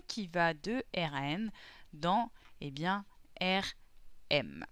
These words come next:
Donc T, euh, T de V, qu'est-ce que ça va être ? Eh bien, T de V, ça va être l'image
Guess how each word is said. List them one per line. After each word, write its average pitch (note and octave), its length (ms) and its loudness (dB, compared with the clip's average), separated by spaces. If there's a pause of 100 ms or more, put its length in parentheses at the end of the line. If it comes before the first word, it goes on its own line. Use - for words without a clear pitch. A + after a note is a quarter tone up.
(1300)
Donc F3 240 -2 (400)
T, D4 340 8 (220)
euh, C#3+ 500 -2 (200)
T C4+ 260 8 (140)
de D#3 380 -2
V, D#3+ 360 0 (640)
qu'est-ce C4+ 220 6
que B3 100 4
ça F3 220 4
va D#3+ 200 6
être ? F#4+ 140 2
Eh A#3+ 60 4
bien, E3 180 0
T C#4+ 200 4
de F3+ 140 0
V, G#3 280 2
ça G#3 200 4
va E3 160 4
être C4 240 2 (380)
l'image A3 760 6